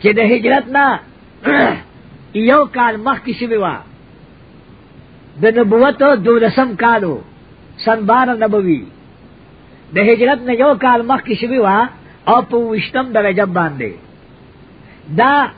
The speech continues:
محیر العقول واقعه دا راغلې وه. د دې واقعې تفصیل احادیثو کې چې کوم بیان شوی دی، د هغې خلاصه دا ده چې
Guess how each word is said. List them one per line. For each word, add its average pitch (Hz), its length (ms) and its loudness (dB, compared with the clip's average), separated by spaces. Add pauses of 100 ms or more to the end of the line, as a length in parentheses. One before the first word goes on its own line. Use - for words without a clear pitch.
محیر 247 500 2
العقول 226 500 0
واقعه 214 560 0 (260)
دا 202 160 0
راغلې 165 340 -2
وه. 107 180 -12 (2500)
د 190 140 -4
دې 262 140 2
واقعې 277 480 0
تفصیل 240 520 -4 (560)
احادیثو 226 600 -2
کې 254 180 -10
چې 208 140 -10
کوم 240 160 -10
بیان 208 360 -4
شوی 208 180 -2
دی، 120 160 -10 (1600)
د 165 60 0
هغې 240 480 -2 (340)
خلاصه 226 440 0
دا 233 220 0
ده 147 100 -8 (2750)
چې 233 320 6